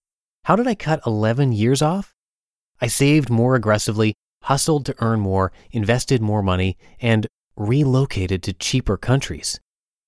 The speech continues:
Achieving financial independence by earning, saving, and investing. You see, financial independence is achieved through a combination of the following: trying to maximize your earnings, saving as much as possible,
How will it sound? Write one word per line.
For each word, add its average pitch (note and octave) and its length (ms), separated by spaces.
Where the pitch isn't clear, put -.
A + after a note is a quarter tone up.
Achieving G#3 480
financial C3 480
independence A2+ 640
by F#2+ 220
earning, C3+ 420
saving, A2 440
and G#2+ 100
investing. F#2 520
You D3+ 80
see, F3+ 260
financial G3+ 420
independence C#3 600
is A#2 160
achieved B2 400
through G#2 140
a G2 40
combination C#3+ 640
of G2 80
the G2+ 80
following: C3 380
trying G#2+ 260
to G2 100
maximize C#3 500
your E3 120
earnings, G2 440
saving D#3 380
as C#3+ 80
much B2 220
as C#3+ 80
possible, G2 500